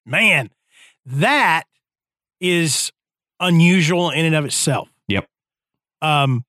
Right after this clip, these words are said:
Speaker 1: people living into their nineties i-, i-, around this time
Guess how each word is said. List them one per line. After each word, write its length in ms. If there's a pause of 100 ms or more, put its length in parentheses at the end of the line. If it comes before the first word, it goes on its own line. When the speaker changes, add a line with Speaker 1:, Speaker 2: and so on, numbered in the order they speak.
Speaker 1:
people 440
living 420
into 260
their 240
nineties 880 (380)
i-, 160
i-, 260
around 460
this 160
time 420